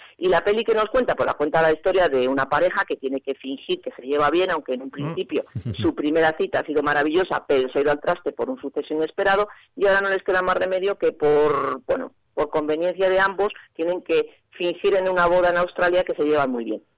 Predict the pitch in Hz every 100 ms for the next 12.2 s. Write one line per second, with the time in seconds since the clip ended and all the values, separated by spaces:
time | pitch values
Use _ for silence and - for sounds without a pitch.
0 | - 147 151 127 - 113 104 - 110 -
1 | - - - 127 151 - - _ 139 135
2 | 139 - 165 170 170 165 165 160 170 160
3 | 160 165 165 - 160 160 156 165 160 165
4 | 160 170 170 165 170 147 139 135 127 131
5 | 135 139 - 160 131 127 131 131 127 -
6 | - - - - - 123 - 127 127 120
7 | 135 135 127 127 131 208 202 - - _
8 | _ - 127 127 123 123 - - - -
9 | 110 92 120 135 143 123 139 - 104 127
10 | 110 165 190 190 - - 180 196 202 226
11 | 226 196 190 175 170 185 240 302 202 170
12 | 180 -